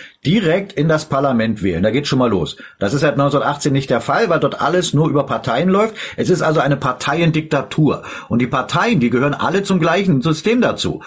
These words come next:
Ja, die tun immer nur so, als ob sie sich gegenseitig beschießen. Äh, wenn man das Spiel verstanden hat,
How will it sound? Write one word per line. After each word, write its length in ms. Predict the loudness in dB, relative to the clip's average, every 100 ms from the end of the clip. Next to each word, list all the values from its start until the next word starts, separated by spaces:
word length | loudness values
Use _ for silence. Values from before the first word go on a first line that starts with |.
| -10
Ja, 200 | -4 0
die 120 | 0 2
tun 220 | 2 4
immer 140 | 4
nur 100 | 4
so, 80 | 2
als 100 | 2
ob 140 | 0
sie 80 | 0
sich 100 | 0
gegenseitig 440 | 0 2 2 2 0
beschießen. 580 | 0 0 2 2 2 -2 -10 -2
Äh, 140 | -2 0
wenn 100 | 0
man 100 | 0
das 120 | 0
Spiel 180 | 0 0
verstanden 600 | 0 0 -2 0 2 2
hat, 180 | 0